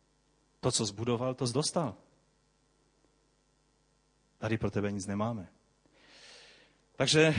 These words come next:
pokud neděláme správné věci se srdcem na správné straně, tak to nemá žádný valný význam.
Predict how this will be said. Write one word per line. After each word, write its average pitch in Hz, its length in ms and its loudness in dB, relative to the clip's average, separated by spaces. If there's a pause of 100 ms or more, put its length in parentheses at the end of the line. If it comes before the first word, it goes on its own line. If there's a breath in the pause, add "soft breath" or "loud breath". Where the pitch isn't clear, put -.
(3000 loud breath)
pokud 127 260 2
neděláme 143 680 4 (540 loud breath)
správné 131 520 4
věci 113 540 0 (380 soft breath)
se - 320 -2
srdcem - 540 0
na 95 100 -4
správné 110 500 -4
straně, 104 520 -6 (1160)
tak - 460 -6
to 92 100 -8
nemá 95 340 -4
žádný 90 460 -6 (120)
valný 92 300 -8
význam. 87 400 -10